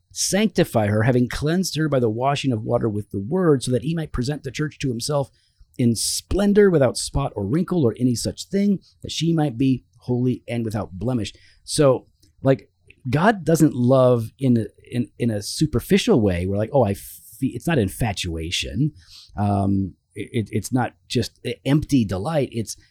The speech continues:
it is a love with a purpose that seeks to make us better, to, to make us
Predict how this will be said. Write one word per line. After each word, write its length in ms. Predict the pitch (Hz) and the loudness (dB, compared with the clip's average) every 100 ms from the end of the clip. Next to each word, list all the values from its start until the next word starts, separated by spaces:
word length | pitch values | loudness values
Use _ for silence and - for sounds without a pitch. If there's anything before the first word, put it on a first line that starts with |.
| _ _ | _ _
it 120 | 139 | 0
is 120 | 131 117 | 2 2
a 120 | 104 | 0
love 400 | 110 143 160 143 | 0 2 2 0
with 100 | 120 | -2
a 80 | 101 | -4
purpose 540 | - 147 147 147 - | -4 -6 -4 -6 -6
that 200 | - 101 | -8 -8
seeks 320 | - 139 135 | -2 -2 -2
to 220 | - 110 - | -4 -4 0
make 340 | 117 131 135 - | 2 2 0 -6
us 300 | 117 - - _ _ _ _ _ - | -6 -6 -12 _ _ _ _ _ -4
better, 340 | 98 87 - | -4 -4 -8
to, 100 | - | -10
to 140 | 120 131 | -4 2
make 220 | 131 156 | 4 2
us 140 | 143 | -2